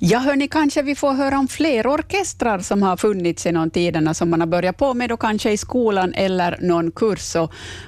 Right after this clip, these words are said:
kanske blivit för många ett, eh, livslångt intresse, och som vi hörde här, att det smittar lätt av sig, det där musikintresset. Noll sex tre två hundra tvåhundra, bara att plinga på.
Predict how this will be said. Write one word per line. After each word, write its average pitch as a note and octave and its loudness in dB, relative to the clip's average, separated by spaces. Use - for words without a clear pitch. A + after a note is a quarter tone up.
kanske F#3 0
blivit F3+ -2
för F#3+ 0
många G3 0
ett, - -4
eh, F#3 2
livslångt F3 0
intresse, G3 0
och D#3 0
som F3+ 0
vi F3+ 2
hörde F#3+ 2
här, A3 0
att F#3 -4
det F3+ -2
smittar B3 0
lätt C#4 -2
av F4 2
sig, C4 0
det G3+ -2
där F3+ 0
musikintresset. E3 0
Noll D4+ 2
sex - -4
tre C4 2
två A#3 0
hundra A3 -2
tvåhundra, G3 0
bara F3 0
att - -4
plinga E3+ 2
på. - -2